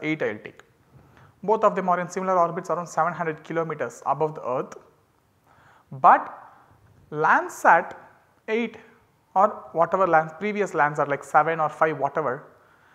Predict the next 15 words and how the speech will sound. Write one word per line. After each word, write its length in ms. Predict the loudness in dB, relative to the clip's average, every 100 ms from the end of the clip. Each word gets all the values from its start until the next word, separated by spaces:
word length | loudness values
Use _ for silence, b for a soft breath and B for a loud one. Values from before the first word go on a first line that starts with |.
| b -2
the 120 | -2
swath 480 | 0 6 8 8 4
width 220 | -2 0
is 320 | -4 -6 -14 -20 -2 0
roughly 380 | 0 -2 -2
around 300 | 0 0 -2
hundred 420 | -8 -8 -6 0 -2
and 60 | -2
eighty-five 640 | -8 -8 -10 -2 2 2 -2 -14 -20
kilometers. 760 | -8 -2 -2 -4 -10 -14 -18 -20 _ _ _ b b b b b b b b b _ _ b b b -8
If 160 | -4 -2
you 80 |
look 160 | 0 2
at 140 | 0
modus, 520 | 0 0 0 -2 -8